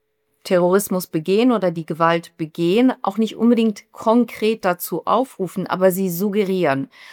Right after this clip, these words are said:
Und die Anhänger verstehen diese Botschaften und sagen, „Okay, das ist ja entweder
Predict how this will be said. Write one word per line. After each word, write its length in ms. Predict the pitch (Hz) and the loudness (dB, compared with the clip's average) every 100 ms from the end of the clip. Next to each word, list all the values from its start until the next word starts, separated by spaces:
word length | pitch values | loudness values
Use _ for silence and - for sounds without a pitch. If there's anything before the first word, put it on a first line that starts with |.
| - - | -20 -6
Und 160 | 180 | -4
die 160 | 170 - | -4 0
Anhänger 400 | 175 202 226 226 | 0 2 0 -2
verstehen 480 | 220 208 233 233 214 | -4 -6 -2 0 2
diese 220 | 175 165 | 0 -2
Botschaften 920 | 151 143 - - 143 - - 185 214 _ - - | -4 -8 -6 -6 -6 -6 -8 -6 -8 _ -20 -10
und 120 | 190 | 0
sagen, 220 | 185 190 | 2 2
„Okay, 320 | 202 - 233 | 0 0 0
das 180 | 175 165 | 2 0
ist 260 | - 196 - | -6 -10 -2
ja 220 | 185 175 | 2 2
entweder 640 | - 175 185 165 160 156 | 0 -4 -2 2 2 0